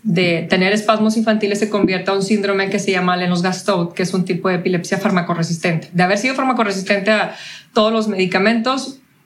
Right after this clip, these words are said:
l-, el siguiente paso era practicarle una callosotomía por radiocirugía.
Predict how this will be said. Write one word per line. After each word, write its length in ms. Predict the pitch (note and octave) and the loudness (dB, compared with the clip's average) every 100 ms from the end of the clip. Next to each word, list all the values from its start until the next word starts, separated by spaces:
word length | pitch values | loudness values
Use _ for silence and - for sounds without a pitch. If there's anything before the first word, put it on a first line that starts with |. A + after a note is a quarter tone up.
| - | -4
l-, 200 | G3+ G3 | 0 2
el 100 | A3 | 2
siguiente 360 | - A3 A3 B3 | 2 2 2 0
paso 480 | A3+ A#3+ A3 A#3+ A#3 | 2 2 2 0 2
era 280 | A3+ A3+ | 2 2
practicarle 600 | A3+ G#3+ G3+ G3+ F#3+ F#3+ | 0 0 0 2 2 2
una 360 | G3 G3 G3 F#3+ | -2 0 0 0
callosotomía 600 | G3 F#3 F3 F3+ F3 E3+ | 0 0 -2 0 2 2
por 140 | E3+ G3 | 0 0
radiocirugía. 760 | F#3 E3+ E3+ E3 F#3 E3+ - | 0 0 0 -2 0 -2 -4